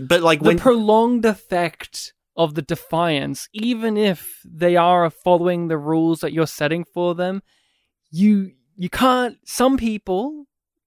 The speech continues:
Speaker 2: can't help but just wanna do what he does in the movie, where it's like,
Speaker 1: Yeah.
Speaker 2: "Don't you fucking trick me.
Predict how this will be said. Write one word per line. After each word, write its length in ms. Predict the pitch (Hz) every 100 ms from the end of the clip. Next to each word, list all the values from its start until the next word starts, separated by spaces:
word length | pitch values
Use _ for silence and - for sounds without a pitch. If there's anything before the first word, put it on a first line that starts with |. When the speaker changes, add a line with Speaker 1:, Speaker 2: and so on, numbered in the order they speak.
| _ _ _ _ _ _ _
Speaker 2:
can't 420 | - 247 254 247 - _ _
help 380 | - 254 254 185 -
but 240 | 196 190
just 380 | - 202 - - -
wanna 340 | 190 208 208
do 180 | 180 202
what 100 | 180
he 120 | 180
does 420 | 165 180 - - 156
in 100 | 156
the 60 |
movie, 260 | 160 175 160
where 100 | 160
it's 80 | 165
like, 160 | 151
Speaker 1:
Yeah. 240 | 139 113 101
Speaker 2:
"Don't 200 | 294 285
you 120 | 247
fucking 300 | 233 226 220
trick 320 | 185 226 -
me. 240 | 180 151